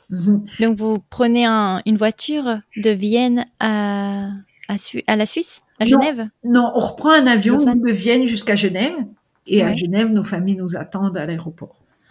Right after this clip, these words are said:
Speaker 1: Donc, euh,
Speaker 2: Et bah, vous
Speaker 1: et ensuite,
Speaker 2: deviez
Speaker 1: on va
Speaker 2: être épuisés.
Speaker 1: Oui.
Speaker 2: C'est incroyable.
Speaker 1: On loue notre maison, euh,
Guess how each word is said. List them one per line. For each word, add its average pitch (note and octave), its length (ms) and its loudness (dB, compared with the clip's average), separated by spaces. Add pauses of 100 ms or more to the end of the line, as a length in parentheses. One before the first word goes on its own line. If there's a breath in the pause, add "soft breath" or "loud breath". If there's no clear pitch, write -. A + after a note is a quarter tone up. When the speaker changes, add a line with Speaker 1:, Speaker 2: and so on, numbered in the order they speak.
(180 loud breath)
Speaker 1:
Donc, E3 380 -12
euh, C#3+ 260 -8
Speaker 2:
Et G#3 200 -4
bah, F#3+ 220 -6 (180)
vous G3 160 -4
Speaker 1:
et G#3 100 4
ensuite, G#3 320 2
Speaker 2:
deviez - 60 2
Speaker 1:
on A3 160 2
va G3 340 6
Speaker 2:
être C#4+ 140 4
épuisés. B3 640 -4 (140)
Speaker 1:
Oui. G3+ 260 6
Speaker 2:
C'est F3 40 0
incroyable. A3 380 -4
Speaker 1:
On B3 60 8
loue C#4 320 10
notre B3+ 260 0
maison, A3+ 720 2
euh, E3+ 520 -2